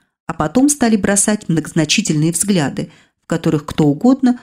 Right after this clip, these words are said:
смог бы прочесть безмолвное предложение заткнуться.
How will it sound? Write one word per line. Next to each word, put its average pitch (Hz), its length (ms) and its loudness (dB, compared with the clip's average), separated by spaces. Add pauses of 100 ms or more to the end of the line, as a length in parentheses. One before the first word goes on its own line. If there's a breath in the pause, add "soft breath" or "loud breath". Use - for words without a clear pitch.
смог 262 320 4
бы 254 100 4
прочесть 220 540 0
безмолвное 208 920 0
предложение 147 680 -2
заткнуться. - 760 -4